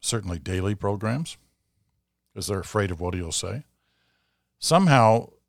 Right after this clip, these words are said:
it slipped through the cracks that he'd be on sixty Minutes, you know, the most watched <laughs> program in the United States. So he goes on, he does an interview, and it's all very straightforward in terms of, you know, his feelings about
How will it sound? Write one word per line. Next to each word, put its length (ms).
it 200
slipped 260
through 160
the 100
cracks 440
that 100
he'd 160
be 160
on 260
sixty 380
Minutes, 540
you 80
know, 180
the 140
most 300
watched 340
<laughs> 0
program 800
in 120
the 80
United 440
States. 480
So 200
he 120
goes 280
on, 240
he 60
does 220
an 60
interview, 480
and 100
it's 120
all 140
very 200
straightforward 680
in 140
terms 320
of, 240
you 80
know, 180
his 220
feelings 440
about 320